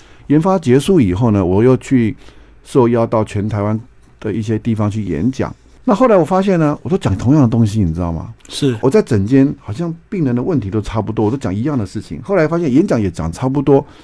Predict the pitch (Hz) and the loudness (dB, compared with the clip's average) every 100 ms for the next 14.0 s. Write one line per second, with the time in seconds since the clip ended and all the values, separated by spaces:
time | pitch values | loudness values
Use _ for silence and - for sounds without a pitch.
0 | - - - 196 156 139 - 120 127 104 | -20 -20 -2 2 2 0 -4 -2 -2 -4
1 | 110 85 - 98 85 87 135 143 104 135 | -4 -6 -6 -6 -6 -4 0 0 0 -4
2 | - 113 92 90 90 131 - 120 117 123 | -6 -4 -4 -6 -4 -6 -2 0 0 -2
3 | 95 98 120 151 - 131 143 131 110 104 | -2 0 0 0 0 0 0 -2 -4 -8
4 | 110 117 101 82 - - 131 110 - 139 | -4 0 0 -2 -12 -6 -4 -4 -2 0
5 | 180 - 151 180 135 160 - 98 82 117 | 2 2 2 2 2 -2 0 -4 -2 -4
6 | 101 190 226 220 139 196 120 110 139 120 | -2 2 4 4 4 2 0 0 0 0
7 | 82 120 131 - 110 147 135 123 113 107 | -2 -2 -2 -2 0 2 2 2 0 0
8 | 113 120 - 151 151 127 82 73 82 - | 0 0 0 0 2 2 0 -4 -6 -8
9 | - _ - 120 120 120 117 113 113 147 | -14 _ -2 2 4 4 4 2 2 2
10 | 139 - 127 147 87 85 85 98 110 _ | 2 2 4 4 2 -2 -6 -6 -10 _
11 | _ _ _ 143 120 127 107 - - - | _ _ _ 0 4 4 2 -4 -20 -12
12 | 104 113 170 135 - 160 160 110 95 104 | -2 2 4 2 0 -2 0 0 -2 -2
13 | 110 113 82 165 147 95 92 78 76 | -4 -6 -6 -2 -2 0 -2 -4 -6